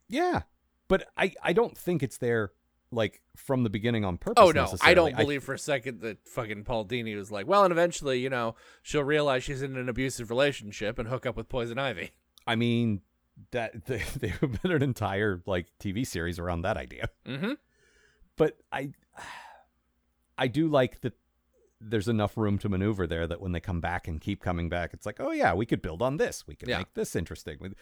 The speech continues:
Speaker 1: this one line that was kind of a throwaway is actually a big deal," and
Speaker 2: Mm-hmm.
Speaker 1: so forth. So that's nice. No, she's great.
Speaker 2: Yeah.
Speaker 1: Um, and I, I will say, sort of building on that, uh, my good thing.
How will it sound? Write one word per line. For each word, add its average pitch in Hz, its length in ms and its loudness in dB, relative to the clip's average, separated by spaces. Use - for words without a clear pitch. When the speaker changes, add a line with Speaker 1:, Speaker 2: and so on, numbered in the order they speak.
Speaker 1:
this 131 200 0
one 135 240 2
line 123 360 2
that 107 120 -2
was 98 120 -10
kind 104 160 0
of 92 60 -2
a 87 40 -6
throwaway 95 560 0
is 85 100 -2
actually 92 400 -6
a 78 40 -6
big 85 200 -10
deal," 76 400 -12
and 90 160 -20
Speaker 2:
Mm-hmm. 123 200 -8
Speaker 1:
so 73 180 -14
forth. - 340 -20
So - 280 -18
that's - 220 -10
nice. - 320 -16
No, 240 260 4
she's - 240 -4
great. - 240 -20
Speaker 2:
Yeah. 67 220 -8
Speaker 1:
Um, 190 460 2
and 165 160 2
I, 160 40 8
I 147 140 2
will 147 160 0
say, 139 160 0
sort 120 220 0
of 92 80 -6
building 139 280 0
on 92 120 -4
that, 82 200 -8
uh, 90 140 -4
my 131 160 -2
good 117 220 -6
thing. 85 220 -10